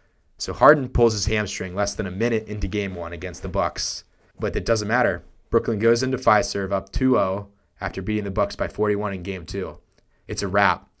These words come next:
No one is beating this team, even if Harden isn't healthy or if he's not playing at all. Kyrie and Durant and their other offensive prowess is too much for Milwaukee to handle. If Harden goes back,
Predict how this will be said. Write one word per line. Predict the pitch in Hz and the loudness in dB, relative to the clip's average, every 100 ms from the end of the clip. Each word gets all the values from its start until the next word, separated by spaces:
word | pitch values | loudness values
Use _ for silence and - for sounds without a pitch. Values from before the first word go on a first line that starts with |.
| _ _ _ - | _ _ _ 2
No | 117 | 4
one | 131 | 4
is | 107 | 0
beating | 98 104 98 | 0 -2 -2
this | 92 | -4
team, | - 98 | -4 -4
even | 95 104 107 | -2 -2 -2
if | 98 | -4
Harden | - 101 95 90 90 | 0 2 2 -6 -10
isn't | 104 101 95 - _ _ _ - | -8 -6 -8 -14 _ _ _ -4
healthy | 110 107 - 87 85 - | 0 0 -2 -8 -8 -10
or | 98 | -8
if | 95 | -6
he's | 101 95 | -4 -2
not | 92 - | -2 -2
playing | 98 95 | -6 -6
at | 90 | -4
all. | 98 92 82 - _ _ _ _ | -2 0 -2 -8 _ _ _ _
Kyrie | - 110 117 117 | 4 6 8 6
and | 113 | 2
Durant | 101 95 101 95 87 | 0 -2 0 -2 -4
and | 95 | -6
their | 95 101 | 0 2
other | 101 98 92 - _ _ - - | 2 0 -4 -8 _ _ -20 -6
offensive | 101 101 104 98 85 | 0 2 2 -2 -2
prowess | - 95 90 76 | 0 2 2 0
is | 85 | -4
too | - 127 | -6 -4
much | 117 101 - | -2 -2 -4
for | - | -8
Milwaukee | 82 80 85 80 90 | -10 -8 -8 -10 -12
to | 80 | -10
handle. | 90 82 85 82 - _ _ _ _ _ _ | -10 -8 -10 -12 -20 _ _ _ _ _ _
If | - - | -6 6
Harden | 120 123 | 8 8
goes | 117 110 | 4 4
back, | 95 113 160 - - | 4 2 0 -4 -12